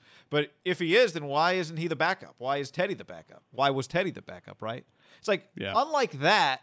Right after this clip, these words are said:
Speaker 1: Mariota, so you're gonna, we're gonna sprinkle him
Speaker 2: Because
Speaker 1: in a
Speaker 2: when
Speaker 1: couple
Speaker 2: Drew,
Speaker 1: plays.
Speaker 2: 'cause when Drew went down, they needed Teddy Bridgewater to be the full-time starter,
Speaker 1: Which to
Speaker 2: right?
Speaker 1: me was
Speaker 2: Taysom
Speaker 1: such an
Speaker 2: was
Speaker 1: argument
Speaker 2: not.
Speaker 1: against why would Taysom Hill be this, like, highly sought after free agent. He's not a quarterback.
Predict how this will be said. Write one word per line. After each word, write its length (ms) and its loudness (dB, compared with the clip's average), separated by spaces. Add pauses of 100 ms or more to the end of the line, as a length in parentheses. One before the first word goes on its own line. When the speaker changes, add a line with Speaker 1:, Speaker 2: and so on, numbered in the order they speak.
(160)
Speaker 1:
Mariota, 640 -2 (180)
so 340 2 (220)
you're 140 -2
gonna, 380 4
we're 160 0
gonna 140 6
sprinkle 380 2
him 40 8
Speaker 2:
Because 160 12
Speaker 1:
in 60 8
a 20 12
Speaker 2:
when 120 12
Speaker 1:
couple 160 8
Speaker 2:
Drew, 180 12
Speaker 1:
plays. 180 4
Speaker 2:
'cause 180 8
when 180 8
Drew 240 10
went 200 10
down, 480 6 (500)
they 300 10
needed 260 6
Teddy 200 8
Bridgewater 460 6
to 60 2
be 100 8
the 60 6
full-time 400 4
starter, 360 12
Speaker 1:
Which 80 4
to 40 4
Speaker 2:
right? 80 6
Speaker 1:
me 60 4
was 120 6
Speaker 2:
Taysom 80 8
Speaker 1:
such 180 6
an 60 6
Speaker 2:
was 80 8
Speaker 1:
argument 240 8
Speaker 2:
not. 60 2
Speaker 1:
against 300 -2
why 520 2
would 220 -6
Taysom 360 -4
Hill 200 0
be 140 -6
this, 220 -4
like, 200 -6
highly 400 -2
sought 240 -2
after 320 -2
free 200 -8
agent. 80 -2
He's 100 -12
not 120 -2
a 20 -16
quarterback. 500 -8